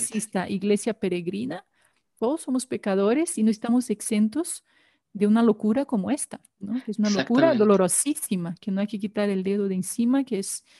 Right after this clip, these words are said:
Speaker 1: impensable, es una injusticia, merece toda la misma cárcel que se requiere para cualquiera, o sea,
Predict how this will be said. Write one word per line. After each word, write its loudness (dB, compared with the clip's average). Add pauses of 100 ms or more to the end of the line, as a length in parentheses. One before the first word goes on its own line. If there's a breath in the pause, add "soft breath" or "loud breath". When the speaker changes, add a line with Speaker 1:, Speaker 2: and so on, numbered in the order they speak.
(420 soft breath)
Speaker 1:
impensable, 2
es -2
una 2
injusticia, -2
merece -2 (380)
toda -4
la -2
misma -4
cárcel -2
que 0
se -2
requiere -4
para -4
cualquiera, -4
o -6
sea, -4